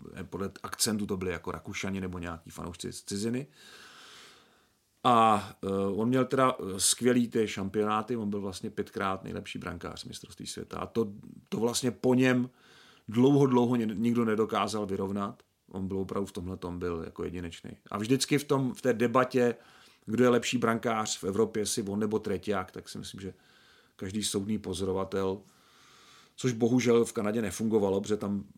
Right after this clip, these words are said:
měli Treťáka z té Summit Series, jako, "To je ten nejlepší brankář v, v Evropě", tak si myslím, že to bylo zcela nezasloužený, že, že Jiří Holeček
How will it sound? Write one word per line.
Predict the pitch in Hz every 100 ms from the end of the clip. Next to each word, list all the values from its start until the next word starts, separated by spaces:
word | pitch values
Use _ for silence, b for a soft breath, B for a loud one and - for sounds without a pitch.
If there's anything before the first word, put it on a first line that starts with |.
| -
měli | 101 104
Treťáka | 104 98 107 98 104
z | -
té | 101
Summit | - 98 101
Series, | - 90 92 -
jako, | 90 92 - _ _ -
"To | 95
je | 98
ten | - 98
nejlepší | 98 98 95 - 101
brankář | 95 98 98 92 92 95
v, | 98
v | 92
Evropě", | 98 98 104 104 101
tak | 95 90 - b b b b
si | -
myslím, | 95 - 90
že | 85
to | 85
bylo | 85 80
zcela | - 82 73
nezasloužený, | 80 90 95 92 87 82
že, | 85 82 76 _ _ _
že | - 87 85
Jiří | 85 90 104
Holeček | 90 85